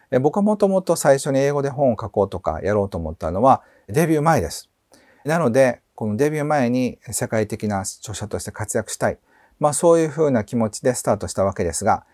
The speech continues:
実際にですね、アプローチをした、し始めたのはアメリカに渡った二千五年からです。えー、二千五年からアメリカの出版界関係の人たちと会い始めたんですが、どうも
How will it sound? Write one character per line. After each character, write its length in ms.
実 240
際 140
に 40
で 100
す 120
ね、 80
ア 100
プ 120
ロ 80
ー 20
チ 140
を 20
し 120
た、 140
し 120
始 180
め 120
た 100
の 100
は 260
ア 80
メ 120
リ 80
カ 100
に 80
渡 220
っ 60
た 140
二 120
千 220
五 100
年 160
か 140
ら 60
で 120
す。 220
え 60
ー、 40
二 120
千 180
五 100
年 180
か 120
ら 260
ア 80
メ 100
リ 100
カ 120
の 100
出 220
版 200
界 180
関 220
係 140
の 80
人 140
た 120
ち 60
と 80
会 100
い 40
始 200
め 100
た 140
ん 40
で 100
す 100
が、 120
ど 160
う 20
も 260